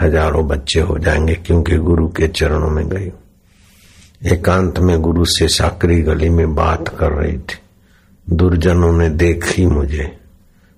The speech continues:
दुर्जन प्रचार कर रहे कि एक चमार गुरु के साथ मीरा गंदी बातें उड़ाई, लेकिन मीरा ने कहा, "वो दुर्जन जाए मरो जलो अंगीठी,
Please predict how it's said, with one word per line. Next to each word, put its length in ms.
दुर्जन 580
प्रचार 560
कर 140
रहे 200
कि 380
एक 180
चमार 640
गुरु 300
के 240
साथ 540
मीरा 400
गंदी 540
बातें 420
उड़ाई, 460
लेकिन 340
मीरा 360
ने 220
कहा, 360
"वो 180
दुर्जन 640
जाए 320
मरो 420
जलो 440
अंगीठी, 880